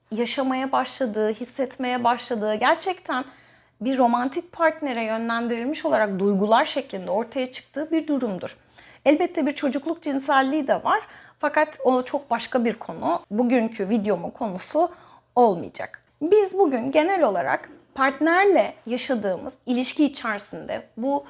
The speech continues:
yeni bir flört dönemi olabilir, e, uzun bir evlilik olabilir, hiç fark etmez.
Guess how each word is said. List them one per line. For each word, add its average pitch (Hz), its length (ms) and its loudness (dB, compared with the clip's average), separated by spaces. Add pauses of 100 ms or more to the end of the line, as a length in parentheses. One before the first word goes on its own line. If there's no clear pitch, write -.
(180)
yeni 254 260 4
bir 285 100 2
flört 233 420 -6
dönemi 247 280 -2
olabilir, 240 560 2 (320)
e, 196 260 4
uzun 254 380 4
bir 311 220 2
evlilik 240 400 0
olabilir, 185 360 -2
hiç - 260 -10
fark 202 300 2
etmez. 269 380 -4